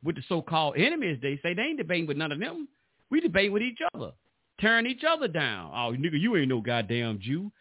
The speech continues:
Nigga, you ain't no goddamn Moor." And excuse me for using that language. "You ain't no goddamn Moor. You ain't no damn, uh, Nation Islam.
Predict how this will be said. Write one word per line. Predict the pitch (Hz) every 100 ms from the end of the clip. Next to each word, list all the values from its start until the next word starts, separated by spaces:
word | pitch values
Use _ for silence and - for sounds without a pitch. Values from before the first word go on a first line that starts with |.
| - 147
Nigga, | 175
you | 175 277
ain't | 202
no | 151
goddamn | 113 131 117 131 127 107
Moor." | 113 160 202
And | 117
excuse | 117 160 156
me | 147
for | 135
using | 143 139 127
that | 113
language. | 151 214 139 156 - -
"You | 180 269
ain't | 233
no | 135 - _ -
goddamn | 127 113 104
Moor. | 120 160 233 _ _
You | 202
ain't | 262
no | 196 131
damn, | 127 127 117 110
uh, | 104 101 98 92
Nation | 90 101 143 156 - _
Islam. | 110 110